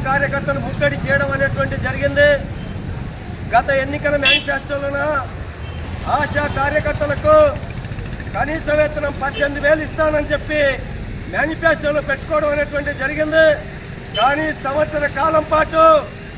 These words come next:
వేచి చూసినా కూడా ఈరోజు ఇచ్చినటువంటి హామీని అమలు చేయని కారణంగా ఈరోజు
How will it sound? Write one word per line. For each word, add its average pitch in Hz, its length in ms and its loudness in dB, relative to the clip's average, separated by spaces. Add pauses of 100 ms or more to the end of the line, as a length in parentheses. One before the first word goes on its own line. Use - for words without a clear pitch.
(200)
వేచి 302 340 2
చూసినా 302 300 -4 (120)
కూడా 302 180 2 (800)
ఈరోజు 294 340 2
ఇచ్చినటువంటి 311 640 -2
హామీని 320 460 0 (600)
అమలు 330 300 6
చేయని 320 320 2
కారణంగా 320 480 2 (600)
ఈరోజు 302 260 0